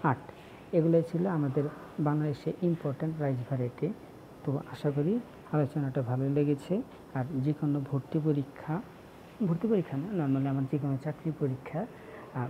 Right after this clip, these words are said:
যে কোনো ভাবে পরীক্ষা, এগুলোতে আমার অনেক কাজে দিবে। বিশেষ করে আমাদের বিভিন্ন ধরনের tolerant variety,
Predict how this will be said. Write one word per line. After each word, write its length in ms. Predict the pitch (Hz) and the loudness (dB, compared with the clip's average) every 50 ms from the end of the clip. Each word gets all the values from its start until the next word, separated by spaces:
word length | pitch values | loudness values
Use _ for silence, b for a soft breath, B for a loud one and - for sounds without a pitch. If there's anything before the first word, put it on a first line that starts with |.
| 147 143 131 | -4 -2 0
যে 80 | 143 139 | 0 0
কোনো 200 | - 147 139 127 | 2 0 0 2
ভাবে 260 | 120 123 127 147 147 143 | 2 2 2 2 2 2
পরীক্ষা, 280 | - 156 143 - - 185 220 - - | 2 2 2 0 -2 -4 -2 0 0
এগুলোতে 340 | 147 143 139 135 127 - 131 | 2 2 2 2 2 2 2
আমার 140 | 135 135 | 2 2
অনেক 200 | 131 123 127 123 | 2 2 0 0
কাজে 240 | - 147 135 123 143 | 0 0 2 4 4
দিবে। 260 | 127 123 117 123 120 123 B B B B - 160 | 2 2 0 -2 -4 -8 B B B B -2 0
বিশেষ 260 | 156 135 160 147 - | 0 0 0 -2 -2
করে 160 | - 170 165 | 0 0 0
আমাদের 280 | 156 147 143 139 147 147 | 2 0 2 2 4 4
বিভিন্ন 280 | 156 139 139 147 143 | 4 4 4 2 0
ধরনের 200 | 139 147 151 151 - - | 0 0 0 -2 0 0
tolerant 400 | 165 160 160 151 147 147 147 135 131 - | 2 2 4 4 2 2 0 0 -2 0
variety, 400 | 143 143 156 151 - 233 269 | 2 4 4 4 4 2 2